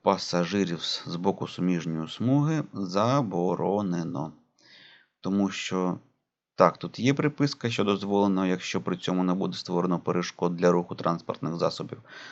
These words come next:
Але на дорозі ситуація дуже швидко змінюється. Якщо ви в цю секунду не створюєте перешкоди тим, що,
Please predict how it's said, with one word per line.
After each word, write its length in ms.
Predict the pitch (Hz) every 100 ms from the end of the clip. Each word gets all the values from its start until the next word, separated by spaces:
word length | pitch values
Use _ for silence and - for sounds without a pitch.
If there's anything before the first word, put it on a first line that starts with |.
| - -
Але 580 | - 95 101 120 139 143 - _ _ - - -
на 180 | 92 92
дорозі 580 | 95 101 131 127 127 123
ситуація 760 | - 92 90 85 104 113 92
дуже 540 | 85 87 120 131 117 98
швидко 540 | - 85 95 - 87
змінюється. 680 | 78 82 78 76 60 - - - _ - - -
Якщо 400 | 92 - - 104
ви 80 | 92
в 80 | -
цю 140 | -
секунду 480 | - 90 92 87 87
не 120 | 90
створюєте 580 | 87 107 135 139 131 127
перешкоди 720 | 120 120 117 - 117 117 117 - - - - _ _
тим, 220 | 104 101
що, 340 | - 101 101